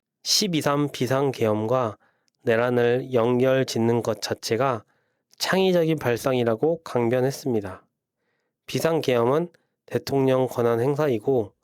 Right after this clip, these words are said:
내란은 형법상 국헌 문란의 목적의 범죄이니 이를 동일시할 수 없다는 것인데, 이는 법꾸라지의 궤변에 불과합니다.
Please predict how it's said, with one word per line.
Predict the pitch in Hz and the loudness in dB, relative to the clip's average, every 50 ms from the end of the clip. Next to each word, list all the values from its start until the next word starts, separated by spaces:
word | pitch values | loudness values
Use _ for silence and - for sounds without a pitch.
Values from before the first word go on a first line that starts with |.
| _ _ _ _ _ _ _ _ _ | _ _ _ _ _ _ _ _ _
내란은 | - 120 117 117 127 127 123 123 135 156 175 170 - _ _ _ | 0 0 2 2 2 2 2 2 2 0 0 -4 -8 _ _ _
형법상 | - - 160 156 156 - 175 165 - - - 147 143 143 135 - | -4 -2 0 0 0 0 -2 -2 -2 -2 0 2 2 2 0 -2
국헌 | - - 135 - - - 160 165 | -6 -14 -14 -10 -6 -4 -2 0
문란의 | 151 131 120 117 120 120 120 120 120 127 131 135 143 143 - _ | 0 0 2 2 2 2 2 2 2 2 0 0 -2 -4 -10 _
목적의 | - - - _ _ - 139 131 117 131 131 | -20 -20 -20 _ _ -2 -2 0 0 0 -2
범죄이니 | 127 - 123 113 113 113 123 139 131 117 110 113 131 139 120 110 _ _ _ _ _ _ _ _ _ _ | -2 -2 -2 -2 -2 0 0 0 0 0 0 -2 -4 -6 -8 -10 _ _ _ _ _ _ _ _ _ _
이를 | - - 135 131 131 135 127 | -4 -2 0 2 2 0 -2
동일시할 | - - 131 131 135 143 139 127 - - 131 139 147 139 | -2 0 0 2 2 2 0 0 0 0 0 0 0 -2
수 | - - | -2 -2
없다는 | 123 110 - - - 120 117 117 113 | -2 -2 -2 -2 -2 0 0 0 0
것인데, | 113 117 107 107 110 113 113 123 117 104 95 _ _ _ _ _ _ _ _ _ _ _ _ _ _ _ _ _ _ _ _ _ - | 0 -2 -2 -2 -2 -2 -2 -2 -2 -2 -6 _ _ _ _ _ _ _ _ _ _ _ _ _ _ _ _ _ _ _ _ _ 0
이는 | 131 123 120 135 143 156 156 160 - - | 2 2 4 4 2 0 -2 -6 -8 -6
법꾸라지의 | - 120 - - - - 147 139 135 131 120 - 123 117 127 151 170 170 - _ | -6 -6 -6 -6 -2 0 0 2 2 0 -2 -2 -2 0 0 0 -2 -4 -10 _
궤변에 | - - 123 117 117 113 110 120 131 147 160 - _ | -6 -2 -2 0 0 0 0 2 0 0 -2 -6 _
불과합니다. | - - 123 120 123 131 131 123 113 104 101 95 95 - _ | -6 -2 -2 0 0 0 0 0 0 0 0 -2 -4 -8 _